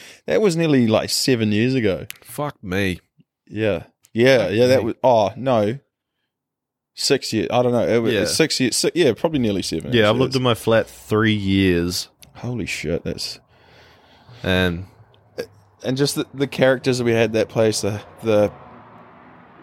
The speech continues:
Speaker 1: the, the one-armed man downstairs
Speaker 2: Hmm.
Speaker 1: to the, the satanic guy
Speaker 2: That
Speaker 1: upstairs to
Speaker 2: was
Speaker 1: Dad to the center. <laughs>
Speaker 2: No, but that, like, that caught us in this big period of growth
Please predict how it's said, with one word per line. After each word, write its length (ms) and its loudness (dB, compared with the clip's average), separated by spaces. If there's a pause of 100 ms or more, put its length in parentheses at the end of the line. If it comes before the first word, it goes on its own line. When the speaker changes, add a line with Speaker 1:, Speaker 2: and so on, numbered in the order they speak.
(520)
Speaker 1:
the, 300 2
the 80 6
one-armed 480 4
man 260 4
downstairs 920 2 (220)
Speaker 2:
Hmm. 280 -8
Speaker 1:
to 140 -4
the, 300 2 (640)
the 80 -8
satanic 680 0 (760)
guy 160 2
Speaker 2:
That 60 4
Speaker 1:
upstairs 340 0
to 100 2
Speaker 2:
was 140 -2
Speaker 1:
Dad 420 4
to 80 -8
the 100 -2
center. 420 -4 (240)
<laughs> 200 -2
Speaker 2:
No, 160 2
but 160 0
that, 260 0
like, 360 0 (720)
that 240 0
caught 320 2
us 320 0
in 140 -2
this 160 -2 (220)
big 480 0
period 540 2
of 160 -2
growth 680 0